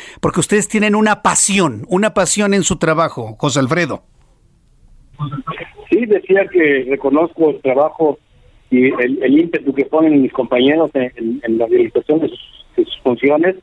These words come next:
Speaker 2: eh, que lo hacen con pasión, con, con mucho gusto. Pero ahorita están muy preocupados porque están sometidos a unas si-, a situaciones de, de estrés, eh, excesivas y, y a riesgos innecesarios.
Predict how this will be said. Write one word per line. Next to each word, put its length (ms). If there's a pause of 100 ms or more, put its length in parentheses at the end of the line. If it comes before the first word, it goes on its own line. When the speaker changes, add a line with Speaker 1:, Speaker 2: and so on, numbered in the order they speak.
(560)
Speaker 2:
eh, 360
que 60
lo 160
hacen 220
con 160
pasión, 480
con, 180
con 160
mucho 240
gusto. 480 (440)
Pero 180
ahorita 180
están 200
muy 120
preocupados 640
porque 280
están 260
sometidos 460 (160)
a 80
unas 240
si-, 180 (180)
a 100
situaciones 580 (480)
de, 180
de 160
estrés, 380 (540)
eh, 360
excesivas 640 (420)
y, 400
y 40
a 60
riesgos 380
innecesarios. 680